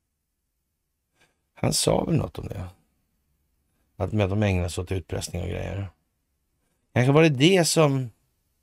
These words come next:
Haijby visste. Kurt. Mm.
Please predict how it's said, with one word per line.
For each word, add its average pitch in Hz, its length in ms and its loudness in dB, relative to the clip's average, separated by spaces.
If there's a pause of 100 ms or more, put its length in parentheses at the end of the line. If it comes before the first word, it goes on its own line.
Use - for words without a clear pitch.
(1900)
Haijby 95 580 0
visste. 101 760 -4 (1300)
Kurt. - 600 -6 (1160)
Mm. 85 500 -4